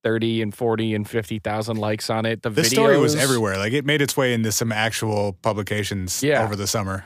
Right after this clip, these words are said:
Speaker 1: The
Speaker 2: and fall.
Speaker 1: videos that he posted had, ha-, many of them have over a million views on Twitter.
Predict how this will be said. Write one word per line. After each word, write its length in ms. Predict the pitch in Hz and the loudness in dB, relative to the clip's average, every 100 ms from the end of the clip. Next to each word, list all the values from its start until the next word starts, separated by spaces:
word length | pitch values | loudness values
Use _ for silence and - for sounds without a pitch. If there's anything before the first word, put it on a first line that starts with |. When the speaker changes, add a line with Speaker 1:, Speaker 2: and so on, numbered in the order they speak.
| - | -8
Speaker 1:
The 120 | 135 | -4
Speaker 2:
and 60 | 127 | 0
fall. 100 | 127 | 2
Speaker 1:
videos 340 | 135 143 143 | 2 2 2
that 120 | 139 131 | 0 0
he 140 | 135 | -2
posted 560 | - 143 139 139 135 131 | -2 -2 0 0 0 0
had, 540 | 117 107 101 98 98 _ _ _ _ - | -2 -2 -2 -6 -18 _ _ _ _ -8
ha-, 160 | 135 - | -6 -6
many 380 | 104 113 117 120 | -16 -8 -4 -2
of 60 | 117 | -2
them 180 | 120 113 | -2 -2
have 160 | 113 | -2
over 260 | 104 107 107 | -2 -2 -2
a 40 | |
million 340 | 104 104 107 104 | -2 -2 -2 -4
views 380 | 104 110 110 113 | -2 -2 -2 -4
on 120 | 101 | -6
Twitter. 580 | - 113 110 110 107 | -6 -4 -2 -2 -2